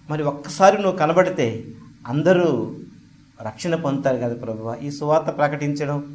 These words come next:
ఇవన్నీ ఏమీ లేకుండా ఒక్కసారి నువ్వు కనబడితే చాలు ప్రభువా, అందరిని నమ్ముకుంటారు కదా ప్రభువా" అని చెప్పి ప్రభుతో అన్నాడట. ఆ మాటకి ప్రభు చాలాసేపు నవ్వాడట ఆయన.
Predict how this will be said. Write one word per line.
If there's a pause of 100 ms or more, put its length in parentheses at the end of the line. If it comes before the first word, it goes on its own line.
(380)
ఇవన్నీ
ఏమీ
లేకుండా (380)
ఒక్కసారి
నువ్వు
కనబడితే (140)
చాలు
ప్రభువా, (120)
అందరిని
నమ్ముకుంటారు
కదా
ప్రభువా" (520)
అని
చెప్పి
ప్రభుతో
అన్నాడట. (1040)
ఆ
మాటకి
ప్రభు (440)
చాలాసేపు
నవ్వాడట
ఆయన.